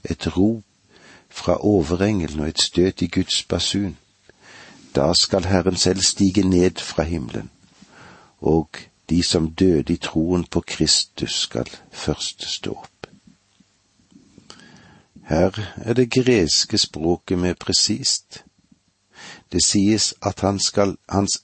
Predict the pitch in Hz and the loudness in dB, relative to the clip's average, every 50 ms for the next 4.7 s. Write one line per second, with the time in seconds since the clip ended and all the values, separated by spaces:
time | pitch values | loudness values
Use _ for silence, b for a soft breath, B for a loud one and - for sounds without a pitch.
0 | _ - - - - - 107 98 95 104 101 - - 101 98 95 95 95 101 98 | _ 0 0 2 2 2 2 2 2 2 0 0 2 2 0 0 0 2 2 2
1 | 92 85 90 95 104 101 b b b b b b b - - - 101 95 87 - | 2 2 0 -4 -6 -6 b b b b b b b -6 -2 2 2 2 2 2
2 | - 101 101 95 - - - - - 110 101 90 90 98 107 107 95 - - _ | 0 0 0 2 2 2 0 2 2 2 4 4 2 0 0 -2 -4 -8 -6 _
3 | - 90 90 85 92 98 98 - - _ _ _ _ _ _ _ 120 123 123 120 | 0 2 2 2 2 0 0 -2 -6 _ _ _ _ _ _ _ 2 4 4 4
4 | 98 85 85 110 135 - - - - - 82 - - | 2 2 -2 -4 -6 -8 -10 -14 -14 -16 -16 -16 -20